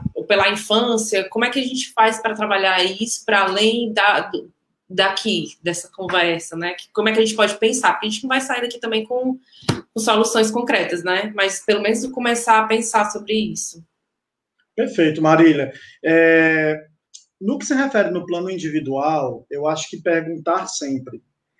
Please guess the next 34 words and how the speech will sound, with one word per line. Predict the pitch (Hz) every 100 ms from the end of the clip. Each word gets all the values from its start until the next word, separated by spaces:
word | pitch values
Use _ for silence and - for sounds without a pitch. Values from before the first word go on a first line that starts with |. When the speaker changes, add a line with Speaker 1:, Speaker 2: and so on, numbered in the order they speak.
| _ _
Speaker 2:
Eu | 160 160
aprendi | 180 190 180 170 147 165 202
no | 190
exercício | 165 160 151 - 202 208 196
da | 170
minha | 165 156 -
profissão, | 156 151 - 147 151 160 185 - _ _ _
com | 180 202
os | 156
meus | 180 170
orientandos | 165 151 147 160 190
que | -
desenvolvem | 147 160 151 160 175 180
pesquisas, | 156 - 160 151 147 131
assim | 127 165 165
como | 160 151
o | 151
Irã, | 139 139 131 - _ _
com | 170
questões | 175 160 165
relacionadas | 151 151 156 147 139
a | 143
gênero | 139 151 151
e | 143
linguagem, | 135 127 135 147 156 160 208 - _ _ _ _ -
é, | 147
dentre | 139 143 143
outros | 139 139 -
temas, | 165 175 185 180 - -
mas | 175 170 -
também | 196 180 190 220 220
convivendo | - 208 190 185 175 165 160
com | 202 233
pesquisadores | 226 220 190 165 160 151 147 127 120 - - -